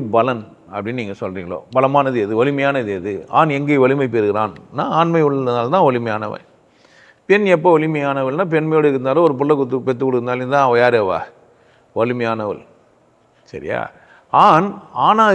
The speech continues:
இருக்கிறதுனாலேயே அடிமையாகிறான். அவன் ஆண்மையை தீர்த்ததுக்காக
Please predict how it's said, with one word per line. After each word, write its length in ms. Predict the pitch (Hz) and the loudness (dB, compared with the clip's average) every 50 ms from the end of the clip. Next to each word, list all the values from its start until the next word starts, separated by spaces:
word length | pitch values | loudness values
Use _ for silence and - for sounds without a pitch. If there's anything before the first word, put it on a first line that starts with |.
| 185 180 | 6 6
இருக்கிறதுனாலேயே 720 | 175 202 185 214 170 170 165 147 127 120 110 107 113 131 156 165 123 | 4 4 2 0 0 2 0 0 0 0 -2 -2 0 0 2 2 2
அடிமையாகிறான். 680 | 131 156 190 196 208 202 175 147 127 113 113 110 95 - - - _ - 120 | 2 2 2 0 2 0 2 2 0 0 -2 -4 -6 -8 -20 -20 _ -6 -4
அவன் 180 | 123 127 127 131 | 0 2 2 2
ஆண்மையை 240 | 151 170 170 165 147 120 | 2 2 0 -2 -2 0
தீர்த்ததுக்காக 580 | 156 160 147 147 147 135 127 127 135 139 147 | -2 -2 0 -2 -2 -2 0 0 0 0 0